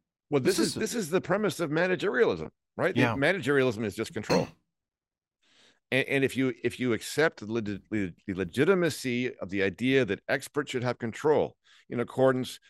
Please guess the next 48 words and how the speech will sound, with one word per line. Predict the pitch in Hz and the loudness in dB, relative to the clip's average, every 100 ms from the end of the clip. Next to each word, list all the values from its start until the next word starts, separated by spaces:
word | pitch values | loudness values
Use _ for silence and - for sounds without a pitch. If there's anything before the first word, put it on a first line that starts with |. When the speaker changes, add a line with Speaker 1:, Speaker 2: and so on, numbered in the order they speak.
| _ | _
Speaker 1:
with | 113 90 | -6 2
their | 117 143 | 4 4
beliefs | 135 113 117 98 | 2 2 0 -2
about | 95 85 | -2 0
what | 92 - | -2 -2
ought | 101 | -4
to | - | -4
be | 82 | -10
done, | 80 139 131 107 _ _ _ _ _ _ _ _ _ _ | -2 0 0 -2 _ _ _ _ _ _ _ _ _ _
then, | 127 139 - _ _ _ | 0 0 -4 _ _ _
then | 143 151 - _ | 0 0 -2 _
let's | 156 - | -4 -2
just | 165 | -2
call | 156 151 | 2 2
a | |
spade | 120 135 | 2 0
a | 131 | 0
spade. | - 151 120 | 0 2 2
That's | 123 135 | 0 0
not | 160 | 2
Speaker 2:
Yeah. | 135 | 2
Speaker 1:
a | 120 | 2
free | 131 | -2
society. | 123 123 143 80 - _ - | -4 -6 -6 -8 -12 _ 0
Speaker 2:
Exactly. | 139 127 120 117 117 85 | 2 4 2 2 -4 2
Speaker 1:
That's | |
a | 131 | 4
Speaker 2:
Yeah. | 196 | 4
Speaker 1:
managed, | 143 85 - _ - | 4 0 -16 _ -6
that's | 101 | -2
a | 117 | 0
managed | 117 131 160 151 - | 2 4 4 0 -4
society. | 135 147 135 92 - - | -4 0 0 -2 -8 -8
And | - 139 143 | -2 0 4
note | 165 214 - _ - - | 6 4 2 _ -20 -20
how | - 131 151 | -6 -2 0
much | 147 139 - - - _ _ _ | 2 2 0 -14 -14 _ _ _
the | 107 | 0
managers, | 113 135 147 92 | 4 4 4 0
and | 101 | 0
when | 156 | 0
I | 254 | 0
say | 202 208 | 2 2
managers, | 135 127 87 78 | 2 0 -2 -6
just | 151 135 | -8 -8
to | |
be | 123 | -10
clear, | - 113 73 | -2 0 0